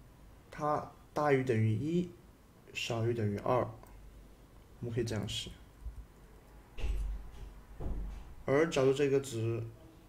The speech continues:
是大于等于一且小于三，我们可以这样描述。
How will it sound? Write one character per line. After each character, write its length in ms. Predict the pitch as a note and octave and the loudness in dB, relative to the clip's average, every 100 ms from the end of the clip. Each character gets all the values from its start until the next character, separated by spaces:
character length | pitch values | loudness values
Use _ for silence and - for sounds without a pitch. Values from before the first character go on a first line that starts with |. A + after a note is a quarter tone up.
| - - | -20 -14
是 480 | - - B2+ A#2 G#2+ - | -10 -4 -2 -2 -4 -2
大 140 | C3+ | 2
于 100 | C#3 | 4
等 120 | C3 A2 | 4 2
于 120 | G#2 | 0
一 420 | A#2 B2 D3 D3 - - - - - - - - - - - - - | -2 -4 -2 -4 -8 -20 -20 -20 -20 -20 -20 -20 -20 -20 -20 -20 -18
且 480 | - - B2 A2+ A2+ A2+ - | -8 -2 2 2 0 -4 -12
小 300 | - - G#2+ | -10 -2 2
于 100 | G#2+ | 2
三， 380 | A2 - D3 D#3 - - - - - - - - - - | 0 2 0 0 -10 -18 -20 -20 -20 -20 -20 -20 -20 -8
我 60 | |
们 100 | A2+ | -6
可 120 | A2+ A#2 | -4 -4
以 60 | |
这 100 | A2+ | -2
样 80 | A2+ | 0
描 180 | G#2+ G2+ | -2 -4
述。 200 | - | -8